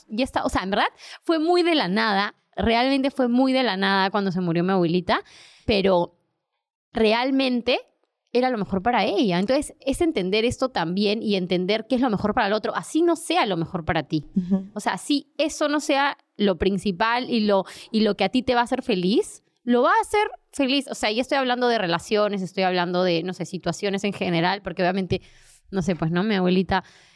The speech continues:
Speaker 1: no, no, no necesariamente tuvo, "Ay, ya voy a decidir morirme", ¿no?
Speaker 2: Claro, ¿no?
Speaker 1: Este, pero, pero es como ese tema del, del llorar, de calmarnos, de escribir, de hacer,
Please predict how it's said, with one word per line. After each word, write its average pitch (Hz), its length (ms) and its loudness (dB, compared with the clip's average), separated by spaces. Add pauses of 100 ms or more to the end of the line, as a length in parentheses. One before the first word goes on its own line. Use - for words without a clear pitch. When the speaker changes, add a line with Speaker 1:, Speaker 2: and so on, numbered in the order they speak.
(140)
Speaker 1:
no, 226 300 2
no, 233 240 2
no 233 140 2
necesariamente 226 600 2
tuvo, 220 260 2
"Ay, - 360 -12
ya 220 80 -12
voy 262 160 2
a 254 80 2
decidir 220 680 2
morirme", 196 520 2
¿no? 262 260 0
Speaker 2:
Claro, 175 360 2
¿no? 196 200 0
Speaker 1:
Este, 180 720 0
pero, 190 320 0 (320)
pero 208 140 2
es 220 80 -2
como 285 420 2 (400)
ese 254 240 -2
tema 262 320 0
del, 214 240 2 (200)
del 180 200 2
llorar, 196 540 2
de 185 120 0
calmarnos, 190 800 0
de 185 100 2
escribir, 185 640 2
de 185 80 0
hacer, 185 400 -2